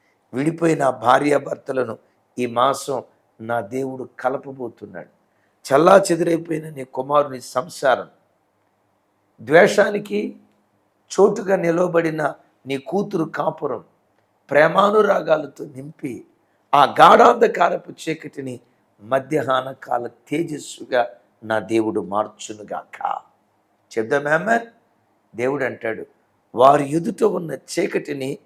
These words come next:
వెలుగుగా." వాక్యం వింటున్న బిడ్డలారా, ఈ వాక్యం వింటున్న నీ బ్రతుకులో ఏ చీకటి ఉంది? నజరేయుడైన యేసు నామం పేరిట నీ ఎదుట ఉన్న చీకటిని ఈ మాసం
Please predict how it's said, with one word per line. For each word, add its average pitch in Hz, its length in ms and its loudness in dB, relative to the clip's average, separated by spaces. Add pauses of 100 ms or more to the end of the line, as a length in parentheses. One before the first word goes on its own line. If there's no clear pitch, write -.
(300)
వెలుగుగా." 214 720 6 (1200)
వాక్యం 156 300 2
వింటున్న 165 280 -10
బిడ్డలారా, 160 520 -4 (880)
ఈ 143 40 -2
వాక్యం 151 440 2
వింటున్న 175 280 -12
నీ 160 180 -6
బ్రతుకులో 160 640 -6 (100)
ఏ 180 200 2
చీకటి 185 440 -10
ఉంది? 185 400 -8 (880)
నజరేయుడైన 139 600 -4
యేసు 135 460 -8
నామం 135 380 -8
పేరిట 127 420 -8 (560)
నీ 131 180 -6
ఎదుట 165 440 -4
ఉన్న 170 300 -2
చీకటిని 143 840 -8 (400)
ఈ 226 200 4
మాసం 160 600 2